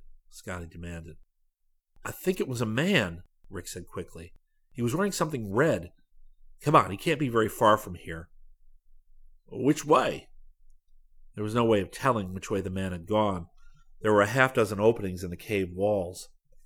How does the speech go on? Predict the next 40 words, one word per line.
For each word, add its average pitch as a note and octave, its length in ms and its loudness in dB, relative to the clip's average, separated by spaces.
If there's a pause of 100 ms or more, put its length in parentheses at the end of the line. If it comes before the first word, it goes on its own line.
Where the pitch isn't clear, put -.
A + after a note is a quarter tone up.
(300)
Rick A2+ 380 4
pointed A2 340 -2
to G2 80 -6
two - 220 0
of F#2+ 40 2
the F#2 60 0
biggest. G2 540 2 (800)
"You A#3+ 100 2
take F#3 240 2
that C3+ 300 6
one, G2+ 160 0 (160)
I'll B2 120 0
take - 280 -2
this A2+ 240 2
one." E2 160 -12 (1000)
Rifle C#3+ 320 8
ready G#2+ 360 6
and F2+ 120 -6
flashlight G2 580 0
held G2 200 0
in E2+ 120 -12
front F#2+ 300 -4
of F2 120 -4
him, F2+ 280 -10
he F#2+ 100 -10
ran A2+ 400 0
through G#2 240 -4
the F#2 80 -4
break G2+ 400 -2
in G2 60 -8
the F#2+ 80 -4
wall F#2 500 -2
he F#2 120 -6
had F2+ 100 -2
indicated. F2 600 -8 (560)
Scotty G#2 360 0
hurried F#2 280 -4
to F2 80 -10
the F2+ 140 -2
other. F2 340 -4